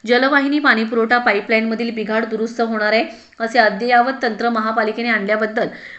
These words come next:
महापालिकेचे त्यांनी अभिनंदन केले. या अद्ययावत यंत्राच्या देखभालीची काळजी घ्यावी, तसेच देखभाल दुरुस्ती हमी काळात देयकाची काही रक्कम राखून ठेवावी, अशीही सूचना त्यांनी यावेळी केली.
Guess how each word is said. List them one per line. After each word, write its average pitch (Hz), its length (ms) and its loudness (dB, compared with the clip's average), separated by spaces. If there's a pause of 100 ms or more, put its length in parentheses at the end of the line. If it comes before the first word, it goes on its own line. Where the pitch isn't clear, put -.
महापालिकेचे 277 760 4
त्यांनी 240 260 0
अभिनंदन 190 540 0
केले. 175 280 -2 (100)
या 208 140 4
अद्ययावत 214 520 4
यंत्राच्या 208 420 2
देखभालीची 214 580 0
काळजी 202 360 4
घ्यावी, 220 300 2 (380)
तसेच 240 320 0
देखभाल 233 380 2
दुरुस्ती 247 400 -2
हमी 226 280 -2
काळात 220 400 4
देयकाची 220 540 2
काही 233 300 2
रक्कम 226 380 -4
राखून 233 380 0
ठेवावी, 233 380 4 (380)
अशीही 269 360 2
सूचना 226 340 -2
त्यांनी 220 300 -2
यावेळी 180 260 2
केली. 170 300 -2